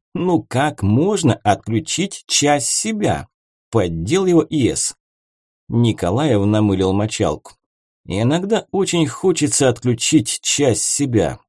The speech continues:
особенно болтливую, язвительную и совершенно бесцеремонную". "Так вот, значит, как ты меня воспринимаешь",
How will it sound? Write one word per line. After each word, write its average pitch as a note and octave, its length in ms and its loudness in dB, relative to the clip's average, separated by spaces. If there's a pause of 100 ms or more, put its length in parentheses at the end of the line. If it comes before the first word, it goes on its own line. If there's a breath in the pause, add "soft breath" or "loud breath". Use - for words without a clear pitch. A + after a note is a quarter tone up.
особенно G2+ 680 0
болтливую, G2 960 0 (200 soft breath)
язвительную D3 920 2
и C#3+ 140 -2
совершенно D3+ 920 -2
бесцеремонную". A#2 1160 0 (960)
"Так E3+ 300 0
вот, B3+ 440 2
значит, C#4+ 560 -2
как - 260 -2
ты F#3 140 -4
меня D#3+ 260 2
воспринимаешь", D3+ 1080 0